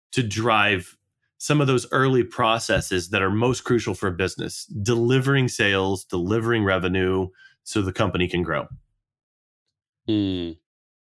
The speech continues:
Speaker 1: When I did that, I created this problem where I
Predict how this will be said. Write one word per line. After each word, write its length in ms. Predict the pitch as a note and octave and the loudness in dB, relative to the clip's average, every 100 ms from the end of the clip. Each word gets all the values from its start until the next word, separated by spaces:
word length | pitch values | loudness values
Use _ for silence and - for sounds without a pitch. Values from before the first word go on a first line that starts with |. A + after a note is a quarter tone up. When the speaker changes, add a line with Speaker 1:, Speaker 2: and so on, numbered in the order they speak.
| - - | -18 -4
Speaker 1:
When 240 | G#2+ F#2+ | 0 0
I 100 | D2+ | 0
did 300 | D2 D#3 D#3+ | 2 2 2
that, 300 | G2+ F#2+ G2 - _ _ | 2 2 0 -8 _ _
I 100 | G#2+ | -2
created 320 | G2+ C3+ A2 | 0 0 2
this 140 | G2+ - | 0 -4
problem 760 | - B2 B2 G#2 E2+ E2 G#2 - | -2 0 0 0 -2 -2 -6 -4
where 480 | G#2 G2 F#2+ F2+ - | 0 2 2 0 0
I 340 | G2+ F#2+ F#2 | 0 0 -2